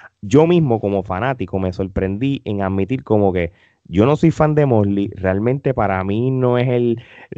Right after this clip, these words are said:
para mí yo no lo tengo en un pedestal grande, pero cuando veo los criterios y dije, mano, si se lo dieron y con lo que estoy leyendo, pues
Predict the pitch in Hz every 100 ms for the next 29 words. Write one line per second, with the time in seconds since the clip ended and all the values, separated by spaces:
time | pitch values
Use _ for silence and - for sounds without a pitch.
0 | - 107 110 101 113 139 131 131 127 127
1 | 135 131 131 - 127 127 - 131 127 143
2 | 165 143 113 - - 104 98 95 95 -
3 | - 101 101 101 98 107 139 151 156 156
4 | 156 156 160 165 151 127 113 113 117 92
5 | - - - - 143 151 123 120 _ _
6 | _ - - 131 123 131 127 131 170 185
7 | 165 147 143 _ - - 117 120 117 117
8 | 117 151 165 175 175 143 113 113 110